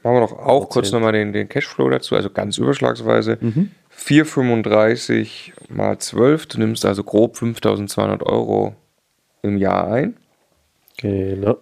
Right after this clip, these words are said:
Speaker 1: Hast was für eine Bankrate?
Speaker 2: Ich habe in dem Fall fünfundsechzigtausend finanziert, das ist auch eine hundertzehn,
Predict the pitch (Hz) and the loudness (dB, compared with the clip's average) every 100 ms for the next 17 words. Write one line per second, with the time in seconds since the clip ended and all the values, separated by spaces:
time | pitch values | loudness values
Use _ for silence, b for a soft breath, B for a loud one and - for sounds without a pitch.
0 | _ 113 107 113 110 - 107 - 104 120 | _ -4 -2 0 -2 0 0 0 -4 -2
1 | 147 76 180 196 _ B B B B B | -2 0 -2 -6 _ B B B B B
2 | B 123 143 135 120 110 120 131 - 123 | B 0 2 4 4 2 4 2 4 2
3 | 123 123 110 - 107 117 104 107 110 107 | 2 0 0 -2 -4 -2 -2 -2 -2 -2
4 | - 120 123 101 104 107 110 104 107 107 | 0 0 0 0 0 2 0 0 2 0
5 | - 104 104 | 0 0 0